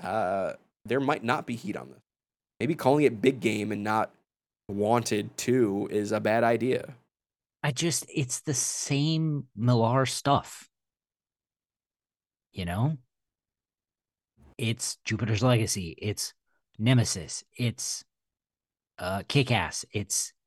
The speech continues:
Speaker 2: uh, The Embassy or The Ambassadors or whatever the hell that title is.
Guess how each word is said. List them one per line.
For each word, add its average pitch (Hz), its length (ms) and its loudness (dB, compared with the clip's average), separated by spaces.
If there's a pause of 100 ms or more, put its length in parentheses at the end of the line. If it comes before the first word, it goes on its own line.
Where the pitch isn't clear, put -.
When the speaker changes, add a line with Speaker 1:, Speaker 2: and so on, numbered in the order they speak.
(420)
Speaker 2:
uh, 95 200 -6
The 95 140 -6
Embassy 107 460 0
or 78 60 -8
The 92 120 -4
Ambassadors 104 580 0
or 92 60 -4
whatever 110 280 2
the 98 80 0
hell 95 160 -2
that 87 160 -4
title 90 340 -4
is. 80 140 -8